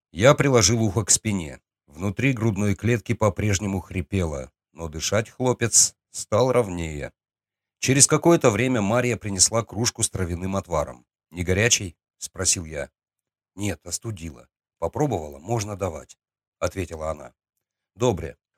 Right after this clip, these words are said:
пои сына маленькими глотками, пусть пьёт сколько сможет». Когда напоили ребёнка, мы вместе с Марьей смазали медвежьим жиром спину и грудь.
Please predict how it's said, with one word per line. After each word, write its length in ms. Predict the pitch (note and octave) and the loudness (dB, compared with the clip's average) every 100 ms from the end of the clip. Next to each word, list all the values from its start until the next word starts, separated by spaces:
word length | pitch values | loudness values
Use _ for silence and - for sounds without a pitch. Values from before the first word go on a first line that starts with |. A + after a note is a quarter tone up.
| _ | _
пои 260 | E2+ G#2+ C3 | -2 0 4
сына 320 | - A#2+ G#2+ | 2 2 0
маленькими 520 | F#2 G2+ G#2 - G2 | 2 2 0 -6 -8
глотками, 640 | F#2+ F#2+ - D2+ C#2+ A#1+ _ _ | -4 -6 -4 -8 -8 -14 _ _
пусть 240 | - A2 - | -8 -6 -6
пьёт 240 | F#2+ A2+ | -6 -6
сколько 300 | - G2 F#2+ | -6 -8 -4
сможет». 340 | - E2 C2 _ _ _ _ _ - | -4 -4 -20 _ _ _ _ _ -2
Когда 280 | G#2+ G#2+ D3+ | 0 2 4
напоили 400 | C3+ C#3 C3+ A#2+ | 4 2 4 4
ребёнка, 540 | G#2+ G#2 D3+ C#3+ C3+ | 2 2 0 2 2
мы 220 | A#2 A#2+ | 4 0
вместе 360 | B2 A#2+ G#2+ - | 0 0 2 4
с 120 | - | 2
Марьей 340 | G2 A2 A2+ | 2 0 2
смазали 480 | G#2 - G2 G2 F2+ | 2 2 2 0 0
медвежьим 540 | F2+ F2 F2+ F2 D#2+ C#2+ | -4 -4 -4 -4 -6 -10
жиром 300 | F#2+ A2 G2 | -8 -6 -6
спину 480 | - - F2 F#2+ F2+ | -8 -6 -6 -4 -4
и 80 | G2+ | -6
грудь. 480 | G2 F#2+ D2+ - | -4 -6 -6 -12